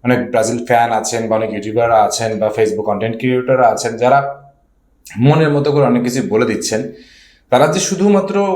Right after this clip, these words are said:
অনুমান নির্ভর কথা বলছেন, ব্যাপারটা এরকম না। কিন্তু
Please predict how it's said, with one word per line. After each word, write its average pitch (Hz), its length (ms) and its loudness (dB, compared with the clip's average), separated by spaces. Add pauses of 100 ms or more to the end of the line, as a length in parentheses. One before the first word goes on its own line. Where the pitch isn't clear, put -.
(260)
অনুমান 180 320 4
নির্ভর 175 260 0
কথা 175 240 2
বলছেন, 185 360 0
ব্যাপারটা 117 280 0
এরকম 85 200 -6
না। 80 160 -14 (220)
কিন্তু 214 340 -2